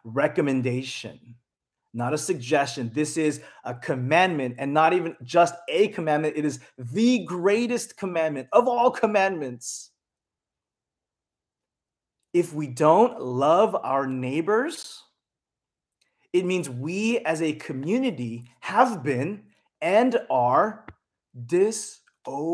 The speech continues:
And I know we think of love as a really nice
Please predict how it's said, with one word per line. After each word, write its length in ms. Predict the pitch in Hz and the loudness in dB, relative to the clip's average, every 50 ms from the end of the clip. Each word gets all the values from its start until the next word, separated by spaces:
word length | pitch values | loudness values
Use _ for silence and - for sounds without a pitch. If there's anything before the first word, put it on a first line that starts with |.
| 180 175 175 _ _ _ _ _ _ - 117 113 - 117 113 110 113 - - - _ _ _ - - _ _ _ _ _ _ _ _ _ _ _ _ _ _ _ _ _ _ _ _ _ _ _ _ _ _ _ | -4 -6 -8 _ _ _ _ _ _ -20 -20 -16 -12 -12 -12 -12 -14 -18 -18 -20 _ _ _ -20 -20 _ _ _ _ _ _ _ _ _ _ _ _ _ _ _ _ _ _ _ _ _ _ _ _ _ _ _
And 80 | - 151 | -4 -2
I 40 | 165 | 0
know 220 | 170 185 220 247 | 2 8 10 10
we 180 | 247 226 208 202 | 10 8 4 -4
think 300 | - - - 220 214 - | -6 -2 -2 -2 -2 0
of 160 | 151 156 139 | -4 -4 -4
love 540 | 135 131 127 143 160 180 185 170 151 135 135 | -4 -2 2 4 4 6 6 4 2 2 -2
as 140 | 131 139 147 | -4 -2 -2
a 60 | 139 | 0
really 220 | 135 160 180 170 | 2 4 4 4
nice 340 | 143 135 143 156 165 160 - | 4 4 2 2 0 -2 -4